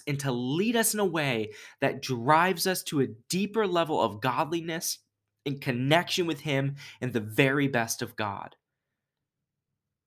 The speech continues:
And that's a wonderful truth of his word, that overwhelming victory is ours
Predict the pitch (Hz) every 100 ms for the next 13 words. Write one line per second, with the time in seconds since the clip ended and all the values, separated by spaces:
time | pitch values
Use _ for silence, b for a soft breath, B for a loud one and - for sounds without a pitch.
0 | _ _ - 139 151 170 143 160 147 139
1 | - 139 - 135 147 127 156 127 117 -
2 | 143 143 170 147 151 147 127 123 - 113
3 | 95 101 90 78 90